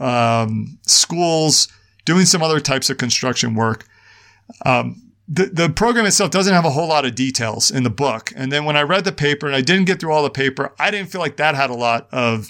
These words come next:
details in it. So what I'm hearing is,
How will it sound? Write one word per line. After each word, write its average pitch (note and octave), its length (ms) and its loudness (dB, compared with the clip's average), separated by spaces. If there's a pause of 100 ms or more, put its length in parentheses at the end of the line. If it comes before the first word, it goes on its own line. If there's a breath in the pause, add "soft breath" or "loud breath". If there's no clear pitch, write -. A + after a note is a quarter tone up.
details A2+ 480 0
in A#2 100 0
it. A2 180 -6 (420 loud breath)
So F3+ 280 4
what F3+ 200 0
I'm F#3+ 140 0
hearing G#3+ 380 2
is, D3 400 2